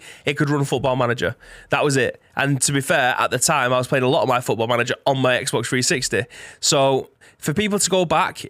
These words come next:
after seeing it, thinking, "Bloody hell, we've played The Witcher three. It's one of my favourite games of all time." Never really gone back and played the first one, or never played it at all. And then to find out that the combat is completely different and the way it plays is completely different to what you're expecting.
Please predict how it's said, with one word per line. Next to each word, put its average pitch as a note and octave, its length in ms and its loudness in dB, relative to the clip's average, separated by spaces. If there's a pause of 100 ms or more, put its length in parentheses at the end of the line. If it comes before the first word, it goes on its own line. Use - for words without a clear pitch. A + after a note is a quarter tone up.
(220)
after D3 280 -2
seeing C#3+ 240 2
it, A#2 100 -2
thinking, D3 320 0
"Bloody C#3 280 0
hell, C#3 200 4
we've B2+ 160 -2
played F3 220 2
The D#3+ 60 -2
Witcher C3 240 -2
three. B2+ 200 0
It's C3+ 100 -4
one D3+ 120 2
of C#3+ 40 0
my C#3+ 40 0
favourite C#3+ 320 0
games C3+ 220 2
of C3 60 -2
all C3+ 160 4
time." D#3+ 380 2 (260)
Never F#3 300 2
really F#3 220 2
gone F3 160 0
back E3 180 0
and D#3+ 80 -2
played D#3 180 2
the C#3+ 60 -2
first D3+ 320 2
one, D3+ 80 2
or C#3+ 80 2
never C#3 220 2
played C3+ 220 0
it - 60 -2
at - 220 0
all. C3+ 320 2 (220)
And C#3+ 200 0
then C#3 120 2
to C#3 100 0
find D3 300 2
out C3 100 2
that A#2 140 -2
the B2+ 60 -2
combat C3+ 360 0
is C3 80 -2
completely B2+ 380 -2
different C3 300 0
and B2 40 0
the C3 60 0
way B2+ 160 2
it - 80 -8
plays C3 320 0
is C3 80 -2
completely B2+ 420 -2
different B2+ 260 -4
to - 80 2
what A2+ 120 2
you're B2 120 2
expecting. C3 540 0